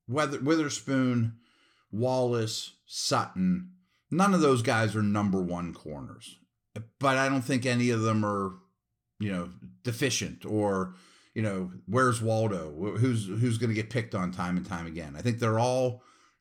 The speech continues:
B minus players. And if they turn into Bs, great. They'll never be As.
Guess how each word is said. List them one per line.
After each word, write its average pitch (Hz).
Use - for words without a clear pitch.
B 151
minus 120
players. 71
And 95
if 92
they 107
turn 104
into 90
Bs, 143
great. 107
They'll 92
never 107
be 92
As. 95